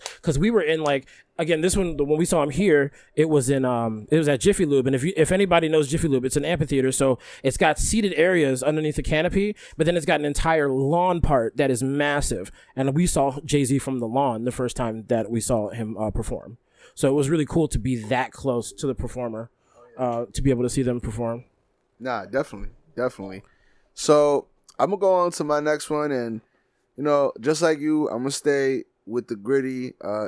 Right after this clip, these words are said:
Speaker 2: New York,
Speaker 1: <laughs>
Speaker 2: New York City. However, this is when New York City came down to D C, all right? And of course, I'm talking about Dipset. You know what I mean? They came down,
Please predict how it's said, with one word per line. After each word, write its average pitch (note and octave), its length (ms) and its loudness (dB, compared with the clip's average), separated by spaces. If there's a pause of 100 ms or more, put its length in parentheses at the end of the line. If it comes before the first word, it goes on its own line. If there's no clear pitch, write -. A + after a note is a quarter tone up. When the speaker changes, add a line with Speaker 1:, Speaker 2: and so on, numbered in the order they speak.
(160)
Speaker 2:
New A#2 140 -12
York, B2+ 520 0 (260)
Speaker 1:
<laughs> - 260 -20
Speaker 2:
New B2 140 -10
York C3+ 280 0
City. C#3+ 460 0
However, C#3+ 600 2 (380)
this E3+ 160 0
is E3+ 80 -4
when D3+ 220 0
New D#3 100 2
York D3 240 4
City C#3+ 320 -2
came C3+ 360 -4
down C3 240 0
to B2 80 -4
D A#2+ 240 -6
C, A2 280 -6
all G2 80 -6
right? A2 280 -4 (320)
And A#2 100 -8
of A2+ 100 -8
course, D3+ 280 0
I'm C#3+ 100 -6
talking C3+ 340 -2
about A#2+ 460 0 (800)
Dipset. C#3+ 580 0 (720)
You A2+ 120 -6
know C3+ 80 -2
what C#3 160 2
I - 20 0
mean? C#3 240 0
They C3+ 100 2
came C#3 280 -2
down, C3 520 0